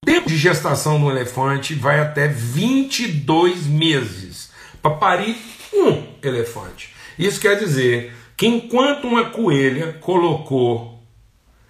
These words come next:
sessenta coelhinhos no mundo,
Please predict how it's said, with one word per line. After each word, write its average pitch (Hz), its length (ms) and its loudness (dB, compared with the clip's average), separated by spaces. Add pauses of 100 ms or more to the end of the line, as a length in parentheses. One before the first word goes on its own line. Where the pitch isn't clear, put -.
(760)
sessenta - 1500 0 (440)
coelhinhos 123 800 0
no 208 160 -2
mundo, 147 540 0